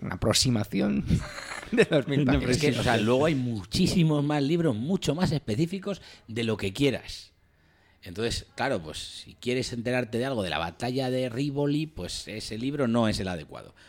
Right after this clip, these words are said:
Speaker 3: porque te la cuenta en veinte páginas. Pues eso es.
Speaker 1: Sí, bueno, el, el autor falleció, ¿no? Por lo que lo oigo ahora. Falleció en el dos mil cuatro.
Speaker 3: Sí, sí, a ver, el libro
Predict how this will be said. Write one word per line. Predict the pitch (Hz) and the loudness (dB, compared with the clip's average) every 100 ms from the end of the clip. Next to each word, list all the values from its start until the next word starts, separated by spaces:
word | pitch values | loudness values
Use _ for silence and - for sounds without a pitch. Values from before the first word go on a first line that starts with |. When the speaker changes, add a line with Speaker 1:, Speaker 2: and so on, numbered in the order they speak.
| _ | _
Speaker 3:
porque | - 85 | -14 -10
te | 82 | -8
la | 90 | -4
cuenta | 101 127 143 143 | -2 0 2 2
en | 107 98 95 95 92 92 | 2 2 2 0 -2 0
veinte | 104 98 | 0 -2
páginas. | - - - - - - - - - _ _ _ | -6 -14 -20 -20 -20 -20 -20 -20 -20 _ _ _
Pues | - - - - - - _ | -18 -16 -16 -18 -20 -20 _
eso | - - - | -12 -10 -14
es. | - - _ - - - - - - - - - | -18 -18 _ -20 -20 -20 -20 -20 -20 -20 -20 2
Speaker 1:
Sí, | 151 | 4
bueno, | 135 104 | 4 2
el, | 101 104 | 0 0
el | 95 | 0
autor | 90 107 - | 0 2 4
falleció, | 123 95 - 147 | 6 6 6 4
¿no? | 92 233 | 6 2
Por | - | 0
lo | 147 | -4
que | - | -2
lo | 104 | -2
oigo | 104 | 0
ahora. | 110 - 202 - | 0 -2 -4 -6
Falleció | 151 - 123 | -6 -2 0
en | |
el | 117 | 4
dos | 110 | 4
mil | 117 101 | 2 0
cuatro. | - - - | 0 -2 -6
Speaker 3:
Sí, | - 135 120 117 | -4 0 0 -2
sí, | - 120 | -6 -4
a | 107 | -2
ver, | 98 110 | -2 -4
el | 85 76 80 | -6 -10 -6
libro | 101 107 117 123 127 131 | -4 0 0 2 0 -2